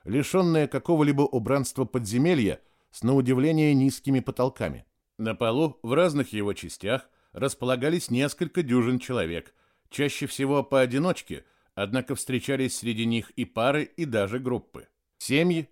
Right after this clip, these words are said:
занимали ниши в стенах, либо укрывались от чужих глаз за сооруженными из тряпья ширмами.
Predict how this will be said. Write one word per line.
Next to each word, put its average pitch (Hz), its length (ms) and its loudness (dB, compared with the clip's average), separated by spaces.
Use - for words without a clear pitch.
занимали 113 460 0
ниши 123 280 0
в - 80 -8
стенах, 113 540 -4
либо 95 260 -4
укрывались 101 600 -2
от 98 120 -8
чужих 90 380 -4
глаз 104 380 -2
за 104 180 2
сооруженными 147 760 2
из - 220 -6
тряпья 117 380 -2
ширмами. 80 560 -4